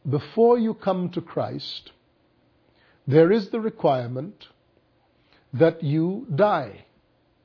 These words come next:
Well, why? The process of our salvation includes adoption, namely that we are adopted into the family of God.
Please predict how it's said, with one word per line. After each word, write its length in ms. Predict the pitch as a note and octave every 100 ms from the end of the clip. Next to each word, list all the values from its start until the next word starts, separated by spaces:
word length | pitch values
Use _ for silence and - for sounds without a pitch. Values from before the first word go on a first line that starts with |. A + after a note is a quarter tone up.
| _ _ _ _ _ _ _
Well, 120 | F#3+
why? 500 | F#3+ A#3 G#3 B2 G2 _ _ _ _ - _ _ _ _ _ _ _ _ _ _ _ _ _ -
The 80 |
process 460 | E3 B3+ C4+ C4+ G3+
of 140 | G3+
our 160 | E3+ D3+
salvation 920 | - C#3+ B2+ A2+ A#2 - C#3+ C#3+ D#3 - _
includes 920 | E3 D3 - - G3+ C#3 C3+ D#3 - _ -
adoption, 600 | C#3 E3 D3 - - G#2+ - _ _ _ _ _ _ _ _ _ _ _ _ _ _
namely 320 | D#3 D#3+ G3+ F3+
that 220 | E3 -
we 280 | D3+ F3 F#3
are 200 | D#3+ C#3+
adopted 800 | B2 C#3+ G3+ - - A#2+ B2 F3 _ - - _ _ _
into 260 | E3 D3+
the 100 | D3
family 440 | C#3 D#3+ C#3 C#3 C#3
of 140 | C3+
God. 400 | D3+ G#3+ B2 A2+